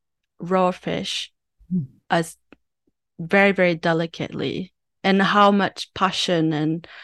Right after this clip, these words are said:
Speaker 1: and efforts into it
Speaker 2: Mm.
Speaker 1: to make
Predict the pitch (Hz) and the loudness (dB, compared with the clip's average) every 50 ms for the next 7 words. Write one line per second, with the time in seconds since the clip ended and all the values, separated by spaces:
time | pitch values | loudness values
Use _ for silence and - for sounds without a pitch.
0 | - - - - - - - _ _ _ _ _ _ _ _ _ _ _ - 190 | -20 -20 -20 -20 -20 -20 -20 _ _ _ _ _ _ _ _ _ _ _ -2 0
1 | 185 175 175 - _ - 226 269 262 - - 247 214 170 - - - 175 175 165 | 0 0 0 -2 _ 2 2 2 2 0 -2 -2 -2 -2 -2 -2 -2 -2 -2 -2
2 | 170 - 165 52 - - - - - _ - - - _ _ _ _ - 165 156 | -4 -6 -6 -6 -6 -6 -8 -10 -12 _ -20 -20 -20 _ _ _ _ -10 -10 -8
3 | 143 139 - 208 196 180 175 175 165 - - _ _ _ _ _ _ _ _ _ | -8 -4 -2 0 0 0 0 -2 -2 -4 -6 _ _ _ _ _ _ _ _ _
4 | _ - 190 190 190 185 180 180 175 175 165 - - - | _ -2 0 2 2 4 4 4 2 2 0 -4 -10 -14